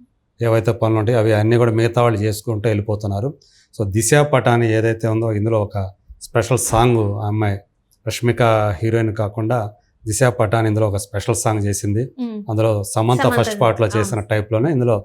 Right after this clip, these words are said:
Speaker 1: దిశ పటాని ఏమో చేశారు. ఆ పాట కూడా ఆ ప-, అందులో అది ఎలాగైతే బ్లాక్ బస్టర్ హిట్ అయింది ఆ సాంగ్, ఇది ఇందులో కూడా ఆ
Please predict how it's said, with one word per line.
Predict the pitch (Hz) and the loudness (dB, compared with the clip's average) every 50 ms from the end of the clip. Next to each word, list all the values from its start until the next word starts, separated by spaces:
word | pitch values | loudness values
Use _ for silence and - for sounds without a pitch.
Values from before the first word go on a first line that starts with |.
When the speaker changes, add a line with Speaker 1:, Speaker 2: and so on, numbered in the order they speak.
| - _ _ _ _ - 110 | -8 _ _ _ _ -12 -10
Speaker 1:
దిశ | 107 101 - 135 123 - | -6 -2 0 0 0 2
పటాని | 131 113 101 113 113 110 110 | 0 0 0 0 -2 -2 -2
ఏమో | 110 107 104 104 - | -4 -4 -6 -6 -8
చేశారు. | 117 104 - 113 113 127 151 - _ _ _ _ - - - - 110 101 | -8 -6 -4 -2 -2 -2 -2 -4 _ _ _ _ -16 -14 -6 -2 0 2
ఆ | 110 113 - | 2 2 2
పాట | 123 123 123 131 127 117 | 2 2 4 4 4 4
కూడా | 117 117 113 107 110 - 117 113 113 | 4 4 4 2 2 0 -2 0 0
ఆ | 123 123 | 0 0
ప-, | - - - - | -2 -4 -2 0
అందులో | 127 131 135 131 127 127 131 - - _ _ _ _ _ _ _ - | 2 4 4 4 4 2 0 -4 -12 _ _ _ _ _ _ _ -4
అది | 117 104 113 113 | 0 2 2 4
ఎలాగైతే | 113 123 123 123 120 123 123 123 - 127 123 123 - - _ _ _ _ _ _ _ _ _ _ - - | 4 4 4 4 2 2 2 2 2 0 0 0 -4 -10 _ _ _ _ _ _ _ _ _ _ -8 -2
బ్లాక్ | 107 107 113 113 104 104 | 0 2 2 2 0 0
బస్టర్ | 127 120 - - 110 107 | 0 0 0 0 -2 -2
హిట్ | 104 107 | 0 -2
అయింది | 117 107 107 | -2 0 0
ఆ | 107 | 0
సాంగ్, | 101 - - 104 104 113 135 175 190 _ _ _ _ _ - | -2 -2 -4 -4 -4 -6 -8 -10 -12 _ _ _ _ _ -10
ఇది | - 110 104 101 123 117 113 131 | -8 -6 -2 0 0 0 2 2
ఇందులో | 113 117 120 123 123 123 | 2 2 2 2 2 2
కూడా | 120 - 120 117 110 113 113 - | 0 0 -2 -2 0 -2 -4 -4
ఆ | 113 | -8